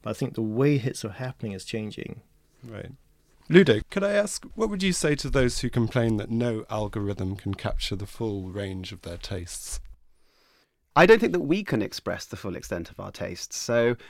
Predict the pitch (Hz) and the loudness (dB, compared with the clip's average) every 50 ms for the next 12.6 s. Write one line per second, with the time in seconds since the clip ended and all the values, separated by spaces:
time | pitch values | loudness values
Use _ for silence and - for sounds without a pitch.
0 | - - - - 123 156 151 180 175 - - - - - - 127 123 131 139 131 | -16 -8 -4 -2 2 4 4 4 4 0 -6 -12 -12 -8 -4 -2 0 2 2 2
1 | 120 123 110 123 139 147 147 - 120 113 104 107 104 - - 120 113 - - 110 | 2 0 0 2 2 2 4 2 0 0 0 -2 -4 -2 0 0 0 0 -2 -4
2 | 110 107 98 - 107 101 101 92 - 117 117 117 107 - - 98 101 - - 120 | -4 -2 -2 -2 -4 -4 -2 -2 -2 0 0 0 -2 -2 -4 -6 -6 -4 -4 -4
3 | 117 110 - - 90 92 - - - 120 107 101 90 107 101 98 90 - 104 101 | -4 -4 -6 -10 -12 -12 -10 -8 -8 -6 -6 -8 -8 -10 -10 -10 -8 -6 -6 -4
4 | 107 104 104 101 98 98 - - - 104 95 95 90 _ _ - - - 104 - | -4 -4 -4 -6 -8 -10 -10 -8 -8 -6 -6 -6 -8 _ _ -12 -8 -6 -6 -6
5 | - - - 104 - 117 95 101 104 107 107 110 120 113 110 104 - - 151 143 | -4 -6 -4 -2 0 0 0 0 0 0 2 4 4 4 4 2 2 4 4 6
6 | 117 - - - - - - - 113 101 85 85 95 95 - 92 - - 87 90 | 6 4 2 -4 -12 -14 -8 -6 -4 -4 -4 -4 -6 -6 -6 -10 -12 -10 -10 -10
7 | 90 - _ - _ _ _ - - - 101 90 - 95 - - 120 120 120 156 | -10 -14 _ -20 _ _ _ -6 -2 -2 -2 0 -2 -4 -2 2 2 2 2 2
8 | - - 139 151 160 170 - 180 135 120 - 120 117 123 - - - 127 165 - | 0 4 4 6 6 6 6 4 4 6 6 6 6 6 4 2 2 4 4 4
9 | - 135 113 101 98 - 101 92 90 90 82 90 87 82 - 95 95 95 92 - | 4 4 4 4 2 2 0 0 0 0 -2 -4 -6 -4 -2 -2 -2 -2 -4 -6
10 | - - - - _ - 160 151 151 165 170 165 160 - - 143 139 139 139 139 | -14 -18 -20 -12 _ 4 4 6 6 6 4 2 2 0 2 2 4 4 4 2
11 | 135 123 - 147 143 131 - 139 135 127 120 117 110 135 131 135 127 - - 104 | 2 2 4 2 2 2 2 0 2 2 2 4 4 6 8 6 6 4 2 -4
12 | 92 - - - 92 92 92 92 - - - | -4 -4 -4 -4 -4 -6 -6 -10 -12 -18 -20